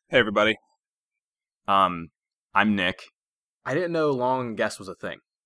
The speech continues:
Speaker 2: I just made that up. You're, never mind. Just shut up.
Speaker 3: Okay.
Speaker 2: Uh, this is the two V one
Speaker 3: <laughs>
Speaker 2: podcast. I'm Nick, joined by Josh. Not Alex this week. He is away.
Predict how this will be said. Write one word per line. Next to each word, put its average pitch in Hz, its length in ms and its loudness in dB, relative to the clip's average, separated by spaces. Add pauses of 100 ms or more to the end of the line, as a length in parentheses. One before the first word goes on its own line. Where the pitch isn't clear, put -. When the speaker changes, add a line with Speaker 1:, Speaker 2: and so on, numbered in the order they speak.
(140)
Speaker 2:
I 107 160 4
just 98 280 -6
made 92 200 -4
that 85 140 -2
up. 82 160 -2
You're, 90 100 -12
never 87 260 -6
mind. 76 240 -8
Just - 160 -16
shut - 180 -16
up. 73 120 -6 (160)
Speaker 3:
Okay. - 300 -20
Speaker 2:
Uh, 95 240 4 (220)
this 165 140 2
is 117 80 -4
the 113 80 -2
two 113 160 2
V 107 60 0
one 107 160 0
Speaker 3:
<laughs> - 0 -
Speaker 2:
podcast. 101 540 4 (540)
I'm 113 160 4
Nick, 104 260 0 (400)
joined 104 200 0
by 101 140 6
Josh. 95 480 2
Not 104 280 8
Alex 101 360 4
this 95 180 -10
week. 92 200 -6
He 92 180 -8
is 87 320 -12 (440)
away. 90 520 -2